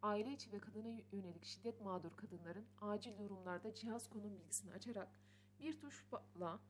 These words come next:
yüz elli beş polis imdat acil çağrı merkezine ulaşarak yardım çağrısının yapıldığı, olay yerine en yakın ekip veya devriyenin sevk edilerek olaya mücadelesi yapılacaktır.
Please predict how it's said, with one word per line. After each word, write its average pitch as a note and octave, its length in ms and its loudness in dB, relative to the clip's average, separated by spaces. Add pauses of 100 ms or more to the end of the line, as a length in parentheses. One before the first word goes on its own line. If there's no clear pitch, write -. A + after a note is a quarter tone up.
(280)
yüz A3 200 0
elli A3 260 -2
beş A3 220 2
polis - 360 2
imdat A3+ 300 4 (440)
acil A#3 360 6
çağrı A#3 320 2
merkezine G#3 460 0
ulaşarak G#3+ 600 -2
yardım A3 320 4
çağrısının F#3+ 460 0
yapıldığı, F3+ 560 0 (100)
olay A3+ 320 2
yerine G3+ 180 2
en A#3+ 200 -2
yakın A3+ 320 -2
ekip - 300 -6
veya F#3+ 200 6
devriyenin G#3 340 2
sevk A#3 480 2
edilerek A3 500 2
olaya G#3+ 220 4
mücadelesi G3 1000 -2
yapılacaktır. G3+ 920 -2